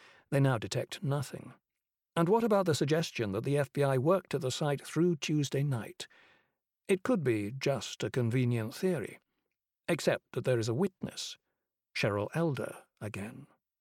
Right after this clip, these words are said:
She told me that she started hearing noises, beep, beep, and like hammering,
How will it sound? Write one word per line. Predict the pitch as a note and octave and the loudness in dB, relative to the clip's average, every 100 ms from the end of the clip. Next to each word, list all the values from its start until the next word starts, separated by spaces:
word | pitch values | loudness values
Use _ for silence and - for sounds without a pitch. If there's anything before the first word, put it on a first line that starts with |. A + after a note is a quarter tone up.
| _ _ _ _ _ _ _ _ _ _ | _ _ _ _ _ _ _ _ _ _
She | - F3+ | 0 4
told | C4 F3 | 6 6
me | B2 | 4
that | A#2 | 2
she | C3 D3 | 2 0
started | - - F3+ F3+ C#3 | 0 0 2 4 4
hearing | D3 C#3 C#3 | 4 4 4
noises, | B2+ B2+ B2 B2+ - _ _ _ _ - | 4 2 2 0 -2 _ _ _ _ -4
beep, | D3 E3 - | -2 -2 -2
beep, | C3+ G#3 E3 | 0 0 0
and | B2 A#2 F#2+ - | -2 -2 -4 -8
like | C3+ A#2 - - | -4 -4 -4 -8
hammering, | - G#3+ A#3+ G2 - | 0 2 4 2 -4